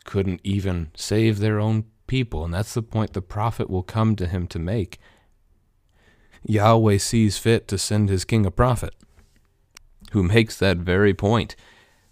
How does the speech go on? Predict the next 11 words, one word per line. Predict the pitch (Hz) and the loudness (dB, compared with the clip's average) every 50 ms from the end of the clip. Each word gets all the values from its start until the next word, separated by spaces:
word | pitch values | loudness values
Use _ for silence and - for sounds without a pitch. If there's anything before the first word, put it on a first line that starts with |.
| - - | -6 -4
that | - 85 85 - | -2 -2 -4 -2
those | - 87 87 87 87 - - | -2 -2 0 0 -2 -4 -6
false | - - 87 85 87 87 - | -8 -6 -4 -2 -2 -4 -6
gods | - - 80 78 80 87 90 90 | -4 -4 -2 0 0 -2 -2 -4
are | 82 85 | -4 -4
worthless. | 85 85 87 92 104 - - 80 73 80 - | -4 -2 -2 -2 -2 -2 -4 -8 -8 -8 -10
They | - - 78 78 | -8 -8 -8 -8
could | - - 101 78 | -6 -6 -4 -2
not | 87 85 85 85 - | -2 -2 -2 -2 -4
defend | - 92 - - 82 80 82 85 80 78 - | -8 -8 -6 -4 -4 -2 -2 -4 -4 -6 -4
Edom. | - 98 101 92 80 73 76 80 | -2 0 0 0 0 -2 -4 -8